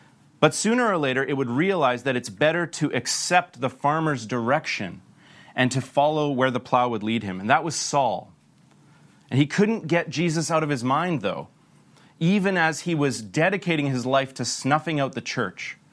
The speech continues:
And it was Carl Jung who said that fanaticism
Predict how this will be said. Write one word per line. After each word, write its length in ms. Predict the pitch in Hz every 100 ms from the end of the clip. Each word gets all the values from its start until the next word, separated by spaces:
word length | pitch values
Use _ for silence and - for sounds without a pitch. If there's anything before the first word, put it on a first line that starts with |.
| _ - - - -
And 80 |
it 60 | 151
was 120 | 147
Carl 440 | - 180 185 170 135
Jung 500 | 139 131 107 87 - _ - -
who 120 | 143
said 440 | 131 - 143 135 120
that 260 | 123 117
fanaticism 960 | - 135 127 143 180 165 117 101 90